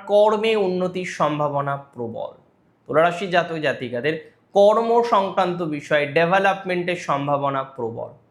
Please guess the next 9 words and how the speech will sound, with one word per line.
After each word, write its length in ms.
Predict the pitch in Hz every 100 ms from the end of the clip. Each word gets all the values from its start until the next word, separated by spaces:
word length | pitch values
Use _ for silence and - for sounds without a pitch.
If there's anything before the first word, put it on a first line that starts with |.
| _ _ _ _
এবং 200 | 139 151
আমি 240 | 156 165 175
দায়িত্ব 500 | 160 185 196 - 220
নিয়ে 220 | 196 180
বলছি, 400 | 160 139 139 147
আপনাদের 480 | 139 143 139 139 -
কর্মে 440 | 165 165 170 175
উন্নতি 540 | 165 139 135 131 131 123 -
হবেই। 560 | 123 147 220 247 -